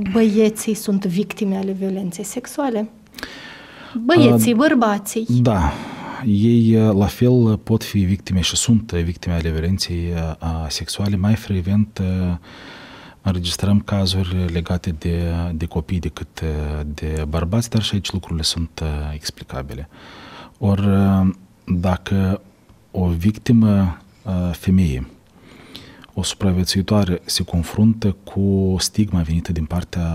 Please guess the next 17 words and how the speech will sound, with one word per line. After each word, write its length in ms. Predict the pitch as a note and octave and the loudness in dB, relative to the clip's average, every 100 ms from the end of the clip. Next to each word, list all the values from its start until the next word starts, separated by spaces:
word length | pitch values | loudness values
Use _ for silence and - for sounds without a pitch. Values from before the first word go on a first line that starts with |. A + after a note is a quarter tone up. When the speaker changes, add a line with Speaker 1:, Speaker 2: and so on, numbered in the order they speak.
| D#2+ D#2+ D#2 D2+ | -2 -4 -8 -8
Speaker 2:
a, 300 | E2 D#2+ D#2+ | -6 -4 -4
societății, 840 | - E2 - E2 D2+ C#2 - C2 | -4 -4 -4 -6 -8 -8 -10 -10
se 120 | C#2+ - | -10 -10
confruntă 580 | - D#2+ - G#2 G#2+ G#2 | -6 -6 0 0 2 0
cu 340 | - - F#2+ F2+ | -4 -4 -2 0
rușinea, 540 | F2 - D2+ B1+ B1 - - - - - _ | -2 -4 -4 -4 -10 -16 -20 -20 -20 -20 _
cu 140 | - G#2 | -2 0
jenă, 520 | E2+ D#2+ C2+ C#2 - _ - - - _ - | 2 0 0 -6 -12 _ -20 -20 -20 _ -8
cu 80 | - | 0
învinovățirea 960 | G#2+ G#2 G#2 G2+ A2+ G#2 G#2 - E2+ D#2 | 4 6 6 6 4 4 2 2 0 0
pentru 720 | - D#2 - D#2+ D#2+ D#2+ D#2+ | -2 -4 -2 -4 -4 -4 -6
experiența 640 | D#2+ - - D#2+ D#2+ D2+ D#2+ | -6 -8 -4 -2 -2 -4 -6
care 240 | - D#2 | -6 -6
i 60 | D2 | -4
s-a 180 | - D#2 | -4 -4
întâmplat, 600 | C#2+ D#2 - G2 G#2 - - - - - - - _ | -4 -6 -4 -2 -4 -8 -20 -20 -20 -20 -20 -20 _
păi, 380 | G2+ G2 G2 | 2 4 4